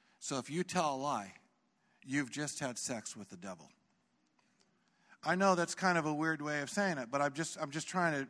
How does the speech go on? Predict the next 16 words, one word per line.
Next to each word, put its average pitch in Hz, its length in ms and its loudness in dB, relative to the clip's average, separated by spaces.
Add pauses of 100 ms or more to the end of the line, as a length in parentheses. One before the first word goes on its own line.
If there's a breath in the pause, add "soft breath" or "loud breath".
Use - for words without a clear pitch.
(200)
hammer 175 320 0
in 165 220 -2
the 139 80 -6
point 160 420 -4 (560 loud breath)
that 135 300 2
when 180 340 0
we 180 340 0
are 135 220 0
holy, 123 520 -2 (140)
we 165 300 -2
have 143 260 -4
an 135 200 -6
intimacy 131 840 -6 (640 soft breath)
like 127 220 -2
no 135 280 -2
other 107 300 -8